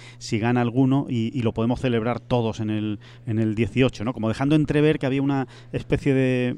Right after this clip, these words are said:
conjura de los jugadores del Leaf y que si alguno estaba para ganar el domingo, pues que incluso irrumpirían, ¿no? En el green del dieciocho para celebrarlo todos juntos como equipo, como, como familia Leaf,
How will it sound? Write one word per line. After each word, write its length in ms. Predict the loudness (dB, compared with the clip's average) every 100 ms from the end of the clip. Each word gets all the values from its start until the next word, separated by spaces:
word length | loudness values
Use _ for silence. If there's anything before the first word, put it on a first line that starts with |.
| -2
conjura 640 | 0 2 8 8 8 4
de 100 | 0
los 140 | -2 0
jugadores 400 | 2 2 0 0
del 180 | 0
Leaf 260 | 2 0 0
y 120 | -6
que 120 | -6
si 220 | -6 -6 -4
alguno 520 | -4 0 2 2 2 -4 -18 -14
estaba 320 | -6 -2 -2
para 240 | 0 -2
ganar 380 | -2 -2 -4 -6
el 160 | -10 -4
domingo, 500 | 0 2 2 0 -2 -6 -10
pues 160 | -10 -4
que 140 | -4
incluso 500 | -2 -2 -2 -2 -2 -2
irrumpirían, 880 | 0 2 2 0 0 4 4 2
¿no? 100 | 2
En 80 | 2
el 80 | 0
green 160 | 0 -2
del 120 | -2
dieciocho 360 | -4 -2 -2
para 140 | -4 -4
celebrarlo 440 | -6 -4 -4 -4
todos 280 | -2 -2 -4
juntos 380 | -4 -4 -2 -4
como 200 | -2 -4
equipo, 320 | -2 -2 -2
como, 260 | -2 -4 -4 -10 -12
como 180 | -2 0
familia 540 | 0 0 2 2 2 0
Leaf, 260 | 0 -2